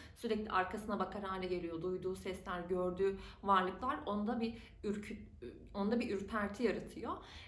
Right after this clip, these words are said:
ve Doktor Moreau ile karşılaşıyor bu adada. E, Doktor Moreau'nun çılgın bir deneyi olduğunu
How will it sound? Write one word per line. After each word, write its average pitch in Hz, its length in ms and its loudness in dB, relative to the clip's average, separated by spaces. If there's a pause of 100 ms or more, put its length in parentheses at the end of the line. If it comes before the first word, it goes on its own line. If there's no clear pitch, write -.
ve 339 380 0
Doktor 277 340 6
Moreau 233 320 10
ile - 140 2
karşılaşıyor - 760 -8
bu 160 100 -2
adada. 180 400 -4 (380)
E, - 100 -2
Doktor 233 320 4
Moreau'nun 233 400 4
çılgın 220 400 2
bir 202 180 2
deneyi 196 300 4
olduğunu 156 640 -4